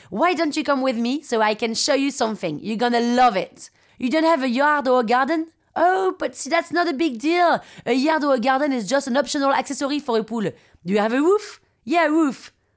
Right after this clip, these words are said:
Oh, you just had it remodeled. Okay, Mister Bernard.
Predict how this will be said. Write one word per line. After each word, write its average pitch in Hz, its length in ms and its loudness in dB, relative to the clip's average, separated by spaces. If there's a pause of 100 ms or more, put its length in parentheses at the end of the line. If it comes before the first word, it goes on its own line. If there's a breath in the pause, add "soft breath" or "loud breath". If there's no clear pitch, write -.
(120)
Oh, 392 160 2
you 359 160 2
just 359 280 -2
had 339 100 2
it 330 140 -4
remodeled. 311 580 -2 (260 soft breath)
Okay, 311 540 0 (180 loud breath)
Mister 294 300 -4
Bernard. 320 600 2